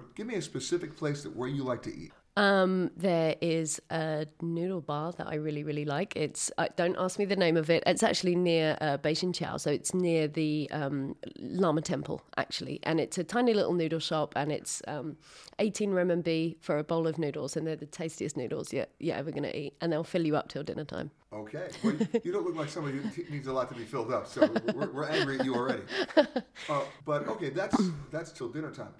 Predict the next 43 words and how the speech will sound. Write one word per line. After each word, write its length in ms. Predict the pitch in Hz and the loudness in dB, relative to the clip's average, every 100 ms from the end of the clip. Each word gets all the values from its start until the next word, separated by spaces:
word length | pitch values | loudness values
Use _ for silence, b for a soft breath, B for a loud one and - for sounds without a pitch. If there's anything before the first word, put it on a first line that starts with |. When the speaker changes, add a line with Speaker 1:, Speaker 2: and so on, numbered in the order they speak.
| _ - - | _ -12 -2
Speaker 2:
Mm. 120 | 160 | 0
Speaker 1:
Evening? 200 | 151 180 196 - - B | 0 -6 -12 -20 -16 B
Speaker 2:
Evening, 360 | 285 302 339 294 | 2 6 6 6
actually, 520 | - - 285 262 - - | 4 4 4 2 -2 0
um, 420 | 220 220 220 214 _ _ | 4 4 2 -2 _ _
I 120 | 220 | 2
really 440 | 233 202 240 240 226 | 2 2 4 4 4
love 240 | 214 185 | 2 2
the 80 | 180 | 0
Yunnan 360 | 180 175 147 147 | 2 4 4 2
restaurants 600 | 151 - 120 90 - - | -2 -2 -2 -2 -4 -2
in 240 | 170 156 143 | 2 2 2
Beijing 380 | 147 151 151 | 0 0 0
and 80 | 151 | 0
around 340 | 147 160 151 143 | 2 2 2 2
that 140 | 143 | 0
area. 340 | 147 135 101 127 | 0 0 0 -2
So 180 | - 170 | 2 2
actually 300 | 160 - 170 | 2 0 0
there's 200 | 165 156 | 0 -2
a 40 | |
proliferation 640 | - 170 160 165 160 - 127 | -2 -2 0 0 0 -2 -2
of 120 | 143 | 0
Yunnan 300 | 160 147 135 | 0 0 0
restaurants. 460 | 107 - 123 - | -2 -2 -4 -4
Speaker 1:
Explain, 180 | - 202 | 0 2
Speaker 2:
Yunnan, 140 | 180 - | 2 0
Speaker 1:
explain. 480 | - - - 220 | -6 -14 -4 4
Speaker 2:
yeah, 100 | 202 | 4
so 120 | 175 214 | 4 2
Yunnan 420 | 233 240 214 202 | 0 2 2 2
is 380 | - 185 180 - | 2 2 2 0
the, 380 | 180 175 170 - | 2 4 2 0
uh, 200 | 147 147 | -2 -2
cu-, 300 | 147 190 170 - | -2 -2 -2 0
uh, 160 | 143 147 - - - | -2 -2 -8 -8 2
a 60 | - | 4
province 460 | - 196 151 110 - | 8 8 8 6 8
in 80 | |
the 60 | 156 | 8
south 240 | 147 135 - | 8 6 4
of 100 | 143 | 4
China, 400 | 151 139 - | 6 6 4